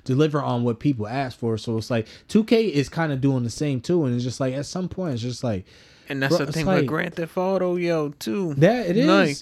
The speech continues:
Speaker 2: Like
Speaker 1: It is. It's like, bro, I, like,
Speaker 2: How
Speaker 1: I, I, I, I'm not even mad at the online thing. Like, if they're gonna keep pushing that, like, if that's the thing of, like, the future, or it is what it is,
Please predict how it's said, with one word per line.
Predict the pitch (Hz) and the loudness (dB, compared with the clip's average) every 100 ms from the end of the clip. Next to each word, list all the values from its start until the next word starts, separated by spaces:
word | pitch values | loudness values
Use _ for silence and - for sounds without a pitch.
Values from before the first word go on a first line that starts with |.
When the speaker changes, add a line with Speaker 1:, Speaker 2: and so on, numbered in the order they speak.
| - | -2
Speaker 2:
Like | 180 | 0
Speaker 1:
It | |
is. | 269 311 151 - | 2 2 0 -2
It's | 156 | 0
like, | 214 180 151 | 2 2 4
bro, | 226 196 | 2 2
I, | 160 | -2
like, | 180 165 147 _ | 0 0 -2 _
Speaker 2:
How | 156 180 180 | 2 2 4
Speaker 1:
I, | 226 - | 0 0
I, | 233 269 - 160 | -2 -2 -4 -2
I, | 208 247 208 151 - | 0 0 -2 -4 -2
I'm | 226 294 339 | 0 0 0
not | 320 | 0
even | 254 170 | 2 2
mad | 143 147 156 | 0 0 -2
at | 147 | -4
the | 139 | -4
online | 139 147 127 131 151 | -2 -2 -2 -2 -4
thing. | 143 175 165 | -4 -4 -2
Like, | 131 | -2
if | 127 | -2
they're | 127 202 | 0 2
gonna | 220 | 0
keep | 175 - 165 | -2 -4 -2
pushing | - 160 180 165 | 0 0 -2 -2
that, | 170 143 | 0 0
like, | 123 120 | -2 -4
if | 107 | -4
that's | 135 143 | -4 -4
the | 156 | -8
thing | - 143 139 | -2 -2 -2
of, | 117 113 | -4 -2
like, | 110 110 92 | -2 -4 -4
the | 104 | -8
future, | - 123 123 - 127 113 113 | -4 0 0 0 -2 0 -2
or | |
it | 120 120 | -2 0
is | 127 123 98 | 0 0 -4
what | 113 131 | -4 0
it | 120 117 | 2 2
is, | 135 | 2